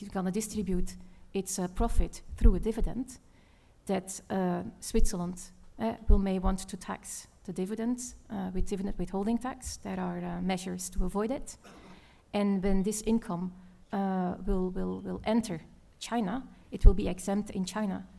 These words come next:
because China was not allowed to tax that income. It's a business profit that has already, already been taxed abroad, and so they will exempt it.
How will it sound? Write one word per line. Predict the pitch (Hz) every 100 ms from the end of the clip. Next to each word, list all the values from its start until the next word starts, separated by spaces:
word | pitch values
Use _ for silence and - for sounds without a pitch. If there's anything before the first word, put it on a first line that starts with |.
| - -
because | - - - -
China | - 196 202
was | 185 214
not | 196
allowed | 185 180 180
to | - 196
tax | 180 185
that | 185 180
income. | 202 214 180 180 - -
It's | - - 180
a |
business | 165 202 214 214
profit | 226 233 269 - - - - - -
that | 180 180
has | 190
already, | 202 185 175 -
already | 196 202 202
been | 185
taxed | 180 190 - -
abroad, | 170 - 202 247 - - - - -
and | 180
so | 190
they | 196
will | 190 185
exempt | 185 196 202 -
it. | - -